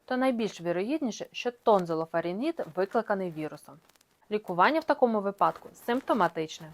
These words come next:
Називати його ангіною неправильно, як і неправильно лікувати його антибіотиком. І навпаки, якщо висока лихоманка,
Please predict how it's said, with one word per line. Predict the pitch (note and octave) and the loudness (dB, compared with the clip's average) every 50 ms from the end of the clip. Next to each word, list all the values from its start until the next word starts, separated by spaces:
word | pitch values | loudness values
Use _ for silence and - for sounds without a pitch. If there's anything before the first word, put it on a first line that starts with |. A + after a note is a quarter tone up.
| - _ _ _ _ _ - | -20 _ _ _ _ _ -4
Називати | G#3+ A#3 A#3 - C#4+ C4 C4 A3 F#3+ - F#3 | -4 -2 0 2 4 8 8 8 8 6 2
його | F3+ F3+ F3+ | 0 0 2
ангіною | - G3 A3 A#3+ A3+ G#3+ F#3 E3+ D#3+ D#3 - _ - | 2 2 0 0 0 -2 -2 -2 -4 -8 -10 _ -8
неправильно, | F#3+ F3+ E3 - - E3 F3 A#3 C#4+ C#4+ B3 F#3 E3 - - - | -8 -8 -6 0 8 10 10 10 10 8 2 0 -2 -8 -12 -6
як | G3 G3 A3 A3 A3 | -2 0 0 0 0
і | A3 F#3+ | -2 -4
неправильно | F3 D#3+ - - D3+ D#3+ F3 A3 D4 D#4 D4+ D4+ D4 | -4 -4 -6 0 6 8 8 8 8 6 0 -2 -2
лікувати | C#4 C#4 - C4 A#3+ A#3 A3+ A#3 A#3 A#3 | -4 -4 -2 2 4 6 6 6 4 0
його | A3 G3+ G3+ G3+ - _ _ - | -4 -4 -6 -8 -12 _ _ -6
антибіотиком. | F3 E3 F3 G3+ A#3+ G#3 E3 D3+ D3 D3 D3+ D3 - D#3+ - - D#3 E3 _ _ _ _ _ _ _ - | -4 -4 -4 -4 -6 -8 -6 -6 -6 -6 -6 -8 -10 -14 -18 -18 -20 -20 _ _ _ _ _ _ _ -6
І | - C4 | -2 0
навпаки, | D4 D4+ D4 - D#4+ D#4 - - F#3 | 2 2 4 4 4 4 4 2 0
якщо | F3 E3+ F3 - - G3 | 0 -2 -4 -6 -8 -10
висока | F3+ F#3+ G3+ - D4 D#4+ - F#4 | -10 -8 -2 0 0 4 6 6
лихоманка, | F4 F4 E4+ - - D4 B3 G3+ F3+ E3 E3 E3+ - | 6 6 4 4 2 2 2 2 0 0 -2 -8 -20